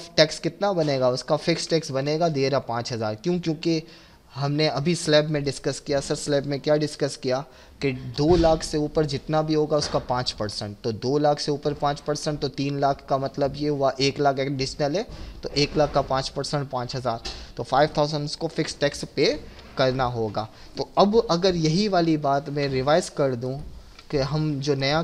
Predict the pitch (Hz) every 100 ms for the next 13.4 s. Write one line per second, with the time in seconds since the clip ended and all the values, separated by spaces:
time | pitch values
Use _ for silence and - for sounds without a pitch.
0 | 170 139 131 - 135 135 - 131 - 135
1 | 123 120 - 123 123 143 - - _ _
2 | 110 110 127 139 160 190 - - - -
3 | 113 120 - 135 139 - 165 165 190 196
4 | - - - - - - - - 135 127
5 | 139 151 - 117 131 - 156 165 170 -
6 | - - - - - 143 - 147 151 -
7 | 160 160 180 175 - - - _ _ -
8 | - - _ - - _ _ _ - -
9 | _ _ _ _ _ - 113 123 139 147
10 | 120 120 135 143 170 196 - - - -
11 | - - - - _ _ _ - - -
12 | - 143 143 151 135 147 - - 147 -
13 | 170 - 143 131